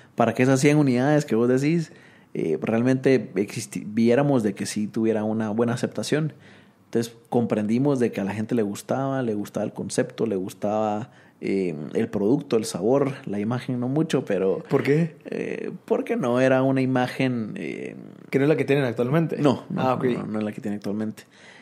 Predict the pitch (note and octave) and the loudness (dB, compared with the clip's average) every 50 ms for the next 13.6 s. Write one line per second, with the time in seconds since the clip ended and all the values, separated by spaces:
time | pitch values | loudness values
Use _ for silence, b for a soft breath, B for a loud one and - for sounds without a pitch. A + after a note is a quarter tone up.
0 | B B B - C3+ C3 C3+ C3+ C3+ C3 C3+ C#3 B2+ B2+ - B2+ A#2 A#2+ A#2 - | B B B 2 4 6 6 6 6 6 4 2 4 4 2 2 4 2 2 2
1 | B2+ A#2 - C#3+ C3 - D#3 D#3 D#3 D3+ D3+ - D3+ D3 D3+ E3 G3+ F3+ F#3 - | 0 2 2 2 2 2 2 2 0 0 0 0 0 0 0 0 -2 0 0 -2
2 | A2 - G2+ F#2+ - G#2 G#2+ A2+ A2+ - G2 G#2 A#2 C#3+ D#3+ D3 - - F#2 D#2 | -2 -2 -2 -2 -2 -2 -2 -2 -2 -2 -2 0 0 2 2 0 0 -2 -4 -6
3 | - - - - - D#2+ D#2+ F2 - C3+ B2+ A#2+ F#2+ G2+ A2 - - A2 A2+ A2+ | -8 -12 -14 -12 -12 -10 -10 -8 -4 -2 0 0 0 -2 -2 -4 -4 -4 -4 -4
4 | A#2 B2+ G#2+ G2+ G2 A2 B2 B2+ - A2+ A2 A2+ - b b b b b b b | -4 -4 -6 -6 -4 -4 -4 -4 -4 -6 -8 -8 -10 b b b b b b b
5 | b b b - - G#2 G2+ E2 G#2 G#2 - - G2+ G#2 A2+ - G#2+ G#2+ A2+ A2 | b b b -4 -2 -2 -2 -2 -4 -4 -4 -4 -4 -4 -4 -4 -2 -2 0 0
6 | A2+ A2 G#2+ G#2 E2 C#2 C#2 D#2+ D2 C2 A#1+ B1 - - - F#2+ G2+ G2+ A#2+ C3 | 0 -2 -2 -4 -4 -6 -6 -6 -6 -6 -6 -8 -10 -8 -4 -2 0 0 0 0
7 | B2+ - C3 C3 - - B B B B B B B B B - - - A2 A#2 | -2 -4 -4 -6 -6 -12 B B B B B B B B B -6 -2 0 2 2
8 | A#2 A#2 A2+ A2 G#2+ G#2 F2+ - - - A#2+ A2+ G#2+ G2 G2 F#2 - - - A#2 | 2 2 0 0 0 -2 -4 -6 -8 -4 -2 0 0 2 0 -2 -4 -4 0 2
9 | C3 D3 D3 - - - - - - E3+ A2 G#2+ A2+ A2+ A#2+ C3+ C3+ A#2+ G#2+ G#2 | 2 2 2 2 -2 -6 -4 -4 -2 0 2 2 4 4 4 4 4 4 2 2
10 | G#2+ A#2 B2+ - C3+ C3 B2+ B2 A#2 - - B2+ C3+ - _ - - G2+ G2+ - | 2 0 0 0 -2 -2 -2 -2 -4 -6 -8 -12 -16 -12 _ -2 -2 -2 -2 -2
11 | - - - - A2+ - - G2+ G#2 A#2 A#2+ A#2+ A#2+ - b b b b b b | -6 -6 -6 -6 -6 -4 0 0 0 0 0 -2 -6 -12 b b b b b b
12 | b b - A2 G#2+ A2 A2 - C3+ C3 C3 C3+ C3 C3 C3 B2+ C3 C3 C3 B2 | b b -2 0 0 0 0 2 2 2 2 2 0 0 0 -2 -2 -2 -4 -6
13 | - - A#2+ A#2 A#2 B2+ C3+ D3+ D3 C#3+ C#3 C#3 | -4 -2 -2 0 2 2 4 4 2 0 -2 -4